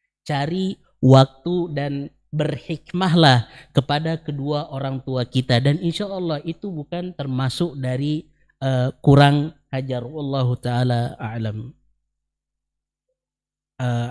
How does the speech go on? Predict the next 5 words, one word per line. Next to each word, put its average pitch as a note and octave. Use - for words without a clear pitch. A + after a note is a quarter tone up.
ada B2+
yang B2
bertanya? B2+
Jika B2
nggak A#2+